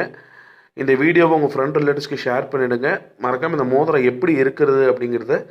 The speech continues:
கமெண்ட் பாக்ஸ்ல கமெண்ட் பண்ணிடுங்க. எங்க மொபைல் நம்பரை சேவ் பண்ணிக்கோங்க. உங்க name and district மென்ஷன் பண்ணுங்க.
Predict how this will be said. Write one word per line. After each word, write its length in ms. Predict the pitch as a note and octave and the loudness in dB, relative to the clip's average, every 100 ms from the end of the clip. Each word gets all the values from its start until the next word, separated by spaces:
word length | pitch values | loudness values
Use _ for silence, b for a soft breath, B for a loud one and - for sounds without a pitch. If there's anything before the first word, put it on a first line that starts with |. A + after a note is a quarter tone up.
| B B B B _ - | B B B B _ -6
கமெண்ட் 240 | C3 D3 | -2 0
பாக்ஸ்ல 260 | C#3+ - - - | -2 -2 -4 -4
கமெண்ட் 260 | B2+ B2+ | -4 -4
பண்ணிடுங்க. 360 | B2+ A#2 A2 B2+ - - - | -4 -4 -4 -4 -8 -12 -6
எங்க 140 | A#2+ A#2+ | -4 -2
மொபைல் 240 | A#2 B2+ D#3+ | 0 0 0
நம்பரை 200 | D#3 D3 D3 | -2 -2 0
சேவ் 180 | C#3+ | 0
பண்ணிக்கோங்க. 440 | D3 C3+ C3 C3+ F3 - B B B B B B _ _ _ _ _ _ _ - | 0 -6 -8 -4 -2 -2 B B B B B B _ _ _ _ _ _ _ -6
உங்க 140 | C#3+ C3+ | -2 0
name 180 | D3 E3+ | 2 2
and 80 | E3+ D3+ | 0 -2
district 300 | D3 D3+ - - B2+ | -4 -8 -10 -8 -4
மென்ஷன் 340 | B2+ D3 D3+ | -4 -4 -4
பண்ணுங்க. 280 | C#3+ C3 D3+ | -2 -2 -2